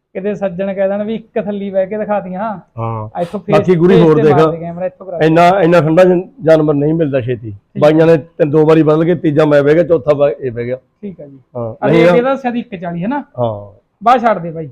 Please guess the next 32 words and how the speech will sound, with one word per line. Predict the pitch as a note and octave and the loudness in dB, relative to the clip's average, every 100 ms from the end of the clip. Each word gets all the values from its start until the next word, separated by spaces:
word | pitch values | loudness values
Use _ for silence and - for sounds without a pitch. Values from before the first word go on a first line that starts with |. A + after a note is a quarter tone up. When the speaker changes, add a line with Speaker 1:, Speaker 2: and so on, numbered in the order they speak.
| _ _ C3+ | _ _ 0
Speaker 2:
ਲਿਆ | F#3+ | 2
Speaker 1:
ਤੇ | A#3+ | 4
ਹੁਣ | - | 4
ਆ | B3 | 4
ਜਾ | B3+ | 4
Speaker 2:
ਤੂੰ | - | 2
Speaker 1:
ਦੋ | - | 0
ਨੰਬਰ | G#3 G3+ G#3 | -4 -4 -4
ਵਾਲੀ | G#3+ | 0
Speaker 2:
ਇਹਦਾ | E3 | 2
Speaker 1:
ਤੇ। | E3 | 2
Speaker 2:
ਬੱਚਾ | D#3+ D#3 | 2 0
ਤਾਂ | D3 | 2
ਲਾ | B2+ | 0
ਰੱਖਿਆ | A#2+ D3+ | 0 -2
ਜੀ। | D3 D3 | -2 -2
Speaker 1:
ਧਾਰਾਂ | D3+ A#3+ A3+ A3 | 0 0 0 -2
ਇਹਦੇ | G3+ | -4
ਵੀ | A#3 | -4
ਮਾਰ | B3 A#3 A3+ | -2 0 0
ਦੇ, | A#3 | -2
ਕਿਉਂਕਿ | A#3 A#3+ | -4 -6
ਬੱਚੇ | G#3 G#3 A3 | -6 -6 -4
ਵੀਡੀਓ | G#3 G3+ A3+ | -4 -6 -8
ਥੋੜੀ | A3 A3 | -8 -8
ਲੰਬੀ | A3 F#3+ F#3 | -8 -8 -4
ਹੋ | F#3+ F3+ | -2 -2
ਜਾਂਦੀ | F#3 | -6
ਆ, | G#3+ | -6
ਲਾਏ | G3 F#3 F3+ | -4 -4 -6
ਹੋਏ | F#3 F3+ | -10 -12
ਸੀ। | - F3+ | -16 -20